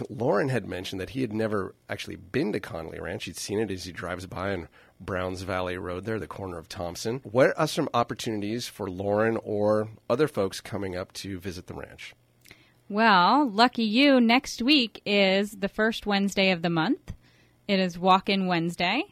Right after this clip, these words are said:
Speaker 2: So from three to five P M, you are welcome to come. No reservations required. Just park in the parking lot on Thompson Avenue and come take a walk around.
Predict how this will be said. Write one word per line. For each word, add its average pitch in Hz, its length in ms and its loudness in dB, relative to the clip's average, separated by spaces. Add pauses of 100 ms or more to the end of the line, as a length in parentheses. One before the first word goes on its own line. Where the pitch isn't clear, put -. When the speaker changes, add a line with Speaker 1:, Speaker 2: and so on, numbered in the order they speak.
(500)
Speaker 2:
So 208 280 2
from 190 300 0
three 247 380 0
to 262 60 6
five 220 360 4
P 233 180 -2
M, 214 160 0
you 202 200 -4
are 208 80 -2
welcome 214 400 0
to 214 60 -4
come. 247 320 0
No 190 200 0
reservations 202 720 0
required. 277 640 4
Just - 180 -6
park 202 300 0
in 190 100 -2
the 180 80 -2
parking 202 380 -2
lot 196 200 0
on 170 180 -2
Thompson 185 380 -4
Avenue 220 460 0 (540)
and 170 340 -2
come 190 220 -4
take 208 220 -4
a 202 40 2
walk 208 260 0
around. 220 420 0